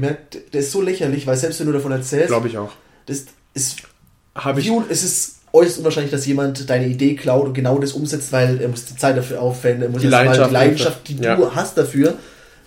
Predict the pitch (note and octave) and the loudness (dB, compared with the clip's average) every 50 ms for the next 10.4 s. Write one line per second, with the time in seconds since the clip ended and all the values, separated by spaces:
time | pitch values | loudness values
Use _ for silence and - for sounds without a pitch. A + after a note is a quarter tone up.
0 | _ _ - - - - - - _ _ - C#3+ D3+ E3+ E3 - D#3+ C#3+ A#2 C3+ | _ _ -20 -20 -20 -20 -20 -20 _ _ -6 -4 -4 -4 -4 -2 -2 -2 -2 -2
1 | D3+ D3+ C#3+ C#3+ C3+ C#3+ C3+ C3 - A#2+ A2+ C3+ C#3 - - B2+ B2 A#2 - D3+ | -2 -4 -4 -6 -4 -4 -4 -4 -4 -4 -6 -6 -6 -6 -8 -8 -8 -6 -6 -6
2 | D3 C#3+ C#3+ D3 B2+ C3 C#3+ C#3 C#3 - - G#3 F#3+ G#3 - - D3 C#3 C3+ - | -4 -4 -4 -4 -4 -4 -6 -6 -8 -8 -8 -6 -2 -2 -2 0 -2 -4 -4 -6
3 | - C#3+ D3+ - - - C3+ E3+ F3+ - - - - _ _ _ _ _ _ _ | -8 -8 -8 -8 -10 -8 -8 -8 -8 -8 -12 -14 -16 _ _ _ _ _ _ _
4 | _ _ _ _ _ _ - - C3 C3 C3 C3 B2+ B2+ - C3 B2+ B2+ - A2+ | _ _ _ _ _ _ -12 -8 -6 -4 -2 -4 -2 -2 0 0 0 0 -2 -2
5 | C#3 D3+ - - C3+ C3 B2 A#2+ - - - - E3 F3 G3+ - - F#3+ F3+ F3 | -2 -4 -4 -6 -8 -8 -8 -8 -8 -8 -6 -4 -4 -4 -4 -4 -4 -2 2 2
6 | F3 E3 - C#3 C3 C3 D3 D3 D3 D#3 D3+ - - F3 G3+ F#3+ - - C#3+ A#2+ | 2 2 0 -2 -6 -4 -2 -4 -2 -4 -6 -8 -8 -8 -8 -8 -4 -4 -2 -2
7 | D3 D3+ G#2 A2 - G3+ F#3 - - F#3 - - D#3+ D3+ D3 C#3+ C#3+ C#3 C#3 C3+ | -2 -2 -4 -6 -6 -6 -6 -6 -6 -8 -6 -4 -4 -4 -2 -2 -2 -2 -2 -2
8 | B2+ B2+ B2+ B2+ B2+ - B2+ B2 A#2+ B2 B2 A#2+ A#2+ B2+ C3 - E3+ E3+ - E3 | -2 -4 -4 -4 -6 -8 -8 -6 -6 -6 -6 -6 -6 -8 -6 -6 -6 -6 -4 -4
9 | D#3+ D#3 C#3 C3+ C3 C3 C3 B2+ B2 - - C3 C#3 - - - C3 C#3+ D3 F#3 | -4 -4 -2 -2 -2 -2 -2 -2 -2 -2 -4 -4 -6 -6 -4 -4 -2 -2 -2 -4
10 | F3+ - - F#3+ F#3+ G3+ G3+ G#3+ | -6 -8 -8 -6 -4 -4 -6 -6